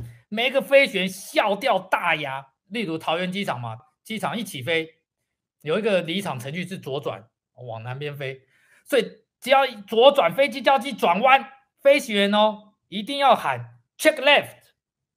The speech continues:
然后另外一个飞行员要讲“clear left”，如果你在云里面，你要讲 check left，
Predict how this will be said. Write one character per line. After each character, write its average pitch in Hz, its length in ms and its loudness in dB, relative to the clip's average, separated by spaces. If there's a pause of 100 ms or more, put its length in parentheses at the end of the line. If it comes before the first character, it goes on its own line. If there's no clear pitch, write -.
(920)
然 185 160 -2
后 175 40 -2
另 254 140 -4
外 254 100 4
一 220 40 -2
个 208 80 -4
飞 226 160 0
行 180 80 -6
员 175 100 0
要 185 80 0
讲 117 320 -8 (100)
“clear 262 360 2
left”， 233 400 -2 (1300)
如 269 160 -4
果 320 140 6
你 196 120 0
在 269 140 4
云 220 240 -2
里 196 100 -4
面， 196 360 -4
你 156 100 -10
要 240 180 2
讲 139 260 -6
check 294 220 -2
left， - 360 0